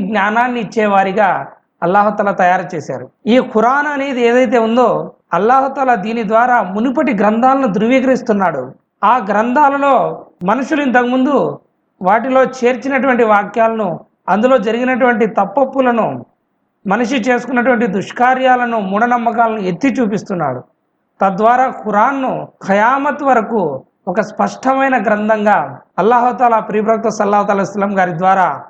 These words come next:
అవతరింపజేశాడు. ప్రియప్రవక్త సల్లల్లాహు అలైహి వసల్లం గారిని నిరక్షరాస్యుల్లో నుంచి అల్లాహ్ తఆలా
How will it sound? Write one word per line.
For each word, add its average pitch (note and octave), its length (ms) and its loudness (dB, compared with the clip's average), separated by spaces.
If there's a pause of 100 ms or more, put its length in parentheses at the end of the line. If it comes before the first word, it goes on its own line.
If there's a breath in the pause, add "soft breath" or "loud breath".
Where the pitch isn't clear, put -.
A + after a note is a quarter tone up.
(420)
అవతరింపజేశాడు. F#3+ 920 -2 (160)
ప్రియప్రవక్త C#4 500 2
సల్లల్లాహు C4+ 400 2
అలైహి B3+ 220 0
వసల్లం A#3 340 -2
గారిని A#3+ 380 0 (380)
నిరక్షరాస్యుల్లో C4+ 960 2
నుంచి C4 320 -4 (260)
అల్లాహ్ A3+ 360 2
తఆలా A#3 340 2